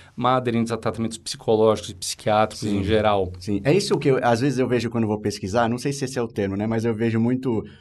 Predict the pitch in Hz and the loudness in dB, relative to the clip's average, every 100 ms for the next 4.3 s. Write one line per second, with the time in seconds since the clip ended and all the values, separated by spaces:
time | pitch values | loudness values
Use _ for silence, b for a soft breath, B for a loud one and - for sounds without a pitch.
0 | B B B _ 131 135 107 113 95 101 | B B B _ 2 4 4 2 0 -4
1 | 101 101 107 101 107 135 131 147 147 143 | -4 -4 -4 -4 -4 -4 -4 -2 2 4
2 | 139 147 143 135 143 143 135 151 113 110 | 4 0 2 2 2 0 -6 -6 0 2
3 | 131 143 139 - - 147 147 110 98 95 | 2 0 -4 -10 -4 -2 0 2 2 2
4 | 98 110 | 2 0